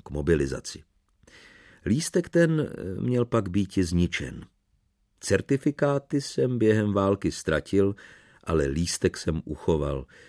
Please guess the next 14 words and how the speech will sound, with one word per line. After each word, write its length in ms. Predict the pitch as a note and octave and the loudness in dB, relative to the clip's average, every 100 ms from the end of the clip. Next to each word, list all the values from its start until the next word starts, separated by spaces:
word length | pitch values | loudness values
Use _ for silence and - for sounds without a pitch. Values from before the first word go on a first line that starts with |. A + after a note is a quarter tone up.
| - _ _ _ | -20 _ _ _
Je 240 | D#2+ E2 D#2+ | 2 4 4
zřejmým 640 | C#2+ F2 A2 B2 C3 G#2 | 2 4 6 8 6 6
důkazem 480 | F2+ G2+ A#2+ G#2+ G2+ | 4 4 4 6 4
horečné 720 | D2+ C2+ F2+ B2+ - A#2 F#2 | 2 2 6 6 4 2 2
přípravy 600 | D#2 - F#2 F#2+ F#2 F2 | 0 -4 0 2 4 4
monarchie 600 | C#2+ D#2 D#2+ D#2 - D2 | 2 0 0 -2 0 0
k 100 | C#2+ | 0
válce. 500 | C#2 C2 - - - - _ _ _ _ _ - - _ _ _ _ _ _ - | -6 -8 -10 -8 -10 -10 _ _ _ _ _ -20 -20 _ _ _ _ _ _ -18
Zmíněný 600 | C#2 D2+ G#2 D#3+ G#3 F3+ G#2+ | -6 2 4 6 6 4 4
lístek 500 | C#3 - - F#2 E2+ | 2 2 4 4 4
mne 220 | G2 A#2 | 4 4
i 220 | - G2 | 2 -2
jiné 480 | D#2 C2+ F#2 G2 D#2+ | -2 2 4 4 0
překvapil 640 | - D#2 F2+ E2+ D2 B1+ | -2 0 0 0 0 -4